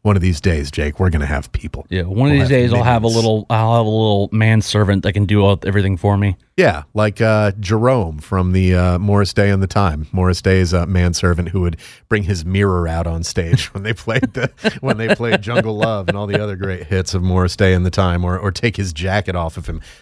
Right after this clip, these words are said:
Speaker 1: That's what you need. What's it, Farnsworth Bentley? That was Puff Did-, Puff Diddy's, Puff Daddy's, Sean Combs. Let's call him his real name. Sean Combs guy who would carry an umbrella around over him when it was sunny outside and things like that.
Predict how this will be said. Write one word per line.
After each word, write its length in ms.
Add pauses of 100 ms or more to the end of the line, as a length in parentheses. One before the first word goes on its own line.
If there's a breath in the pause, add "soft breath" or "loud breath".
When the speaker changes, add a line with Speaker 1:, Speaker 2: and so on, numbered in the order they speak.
(100)
Speaker 1:
That's 200
what 120
you 80
need. 380 (340)
What's 180
it, 60
Farnsworth 540
Bentley? 380 (160)
That 80
was 140
Puff 260
Did-, 320
Puff 220
Diddy's, 360
Puff 280
Daddy's, 400
Sean 320
Combs. 440
Let's 180
call 180
him 40
his 140
real 180
name. 220 (240 loud breath)
Sean 260
Combs 280
guy 180
who 120
would 120
carry 300
an 80
umbrella 400
around 400
over 260
him 100
when 100
it 100
was 100
sunny 320
outside 380
and 100
things 180
like 140
that. 240